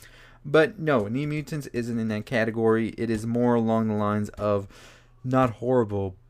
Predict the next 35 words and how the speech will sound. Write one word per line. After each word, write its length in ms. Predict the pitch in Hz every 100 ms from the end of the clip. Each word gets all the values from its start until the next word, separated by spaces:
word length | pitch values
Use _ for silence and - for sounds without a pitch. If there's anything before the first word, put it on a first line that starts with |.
| -
but 260 | 110 98 - - - - - - - -
just 200 | 131 -
disappointed. 580 | - - - 170 147
I 80 | 95
thought 240 | - 143 143
you'd 160 | 135
do 100 | 147
something 380 | 143 131 131 127
good 120 | 139
with 160 | 131 104
it, 80 | 98
right? 280 | 113 131 - - - - -
So, 280 | 160 127 - - - - - - - - - - -
it 200 | 202 190
just 220 | 269 233
got 160 | 208 180
even 280 | 165 147 131
more 340 | 131 143 151
crazier 840 | - 143 139 135 127 123 123 120
over 200 | 107 110
the 100 | 110
weekend. 640 | 104 110 120 - 123 117 113
I 120 | 107 110
mean, 380 | 113 110 104
Josh 380 | - 131 143 139
Boone, 260 | - 131 131
the 80 | 110
director, 640 | 107 98 113 113 - 120
even 340 | 120 120 110
went 160 | 110 107
as 140 | 101
far 360 | - 104 104 101
as 220 | 104 98
to 160 | - 104
delete 720 | 101 98 98 98 127 123